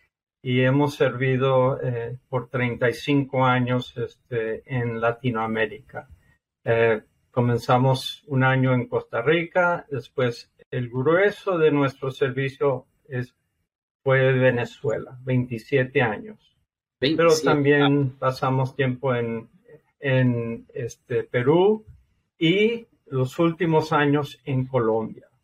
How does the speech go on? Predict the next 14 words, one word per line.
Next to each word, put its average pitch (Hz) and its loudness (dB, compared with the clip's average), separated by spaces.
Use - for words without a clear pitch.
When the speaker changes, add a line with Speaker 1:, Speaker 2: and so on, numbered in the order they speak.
Speaker 1:
en 127 -20
Bogotá, 123 -4
Colombia, 139 2
pero 117 0
trabajando 123 0
a 123 0
nivel 117 -4
de, 113 -4
eh, 110 0
del 113 2
país. - -4
Entonces, 151 2
este, 135 2
ah, 127 0